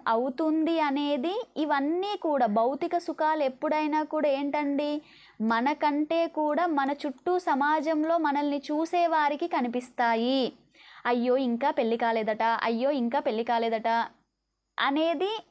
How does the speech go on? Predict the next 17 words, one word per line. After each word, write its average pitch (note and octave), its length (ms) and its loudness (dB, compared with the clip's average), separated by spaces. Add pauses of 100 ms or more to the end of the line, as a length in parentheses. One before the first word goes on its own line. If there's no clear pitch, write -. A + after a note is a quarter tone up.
మనలాంటి E4+ 640 2
వాళ్ళము E4 520 2 (140)
వాళ్ళని F4 500 2 (100)
చూపిస్తాం, F#4+ 580 0
వేలెత్తి B3+ 560 2
అవ్వచ్చు, B3 460 2 (380)
అయ్యో A#3+ 240 2
ఇంకా A#3+ 340 0
చేసుకోలేదా, B3 560 0 (160)
ఇంకా A#3 260 0
అవ్వలేదా, B3 520 2 (440)
ఏదైనా A#3 360 0
చేయించకపోయిర్రు, B3 840 2 (100)
ఏదో G#3 240 0
దోషం B3 380 0
ఉందట B3+ 340 0 (520)
అనేవి E4+ 460 0